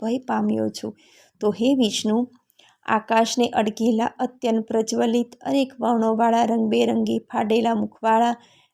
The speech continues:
બળબળતા અને વિશાળ નેત્રોવાળા આપને જોઈને વ્યથા પામેલા મનવાળો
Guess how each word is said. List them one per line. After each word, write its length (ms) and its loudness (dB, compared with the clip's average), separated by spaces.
બળબળતા 580 2
અને 340 0
વિશાળ 520 0
નેત્રોવાળા 840 2
આપને 440 -2
જોઈને 500 -2
વ્યથા 380 2
પામેલા 540 2
મનવાળો 600 2